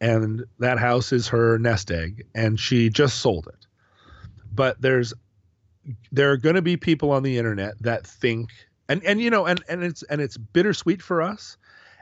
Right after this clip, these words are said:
And also, we're very conscious of the fact that Seattle has changed and that this is part of a demographic shift. And my mom was one of the pioneers in the Central District.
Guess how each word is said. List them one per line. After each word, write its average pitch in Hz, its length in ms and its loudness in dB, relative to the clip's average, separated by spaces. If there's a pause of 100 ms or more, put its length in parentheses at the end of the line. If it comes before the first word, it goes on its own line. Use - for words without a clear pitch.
And 120 140 -2
also, 165 520 4
we're 156 360 2
very 175 300 2
conscious 107 500 -6
of 92 140 -12
the 87 80 -14
fact 87 360 -10
that 90 200 -4 (300)
Seattle 117 440 2
has 95 240 -4
changed 76 680 -12 (520)
and 95 260 -2
that 95 240 -4
this 104 300 0
is 95 180 -2
part 104 380 0
of 95 240 0
a 92 380 0 (1000)
demographic 98 640 0
shift. - 400 -4
And 95 140 -4
my 104 140 0
mom 110 420 2
was 101 260 -2
one 104 220 2
of 98 160 0
the 101 100 0
pioneers 113 800 0
in 98 100 -6
the 90 60 -6
Central 92 360 -6
District. 85 540 -10